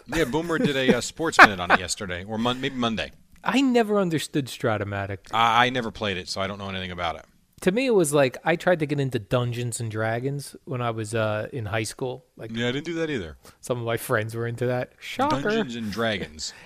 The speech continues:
Speaker 1: Yeah. Uh, I just didn't have the imagination for it. Like, you'd roll a die, you'd roll a, like, a twenty-sided die.
Speaker 2: Right.
Speaker 1: And then you'd go, "Oh, my,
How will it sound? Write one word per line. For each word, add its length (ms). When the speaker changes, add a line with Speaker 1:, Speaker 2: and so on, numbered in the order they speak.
Speaker 1:
Yeah. 380
Uh, 400
I 100
just 220
didn't 160
have 160
the 80
imagination 680
for 280
it. 100
Like, 200
you'd 100
roll 260
a 60
die, 340
you'd 220
roll 320
a, 160
like, 160
a 40
twenty-sided 920
die. 480
Speaker 2:
Right. 340
Speaker 1:
And 140
then 140
you'd 120
go, 320
"Oh, 540
my, 680